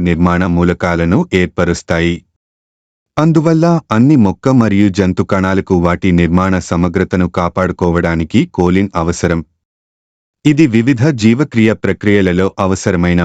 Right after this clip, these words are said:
మిథైల్ సమూహాల, సీచ్ మూడు సమూహాలు యొక్క మూలంగా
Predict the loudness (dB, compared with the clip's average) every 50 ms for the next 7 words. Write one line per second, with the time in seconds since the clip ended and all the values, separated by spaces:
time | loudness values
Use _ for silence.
0 | 0 -2 -2 -2 -2 0 0 0 0 -2 -2 -2 -2 -2 -2 -2 -2 -2 -2 -2
1 | -2 -4 -4 -8 _ _ _ -8 -2 0 2 2 2 2 2 2 2 2 2 0
2 | -2 -2 -2 -2 -2 -2 -2 -2 -2 0 0 0 -2 -2 _ _ _ 0 0 0
3 | 0 0 0 0 2 2 2 2 2 2 2 0 0 0 -2